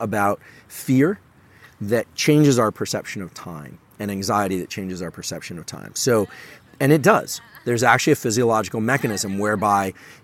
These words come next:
if something suddenly enters our environment and we're afraid of it, it, our attention narrows, and the,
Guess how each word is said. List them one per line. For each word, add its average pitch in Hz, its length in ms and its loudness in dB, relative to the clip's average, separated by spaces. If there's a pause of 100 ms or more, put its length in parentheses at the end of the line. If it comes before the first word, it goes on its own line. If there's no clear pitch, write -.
if 110 100 -4
something 139 540 2
suddenly 123 340 2
enters 117 300 -2
our 107 160 0
environment 104 480 0
and 92 140 -4
we're 104 140 4
afraid 120 320 0
of 101 60 -2
it, 98 120 0 (100)
it, - 140 -6 (260)
our 101 220 -2
attention 120 540 -2
narrows, 98 520 0 (600)
and 117 200 0
the, 110 180 2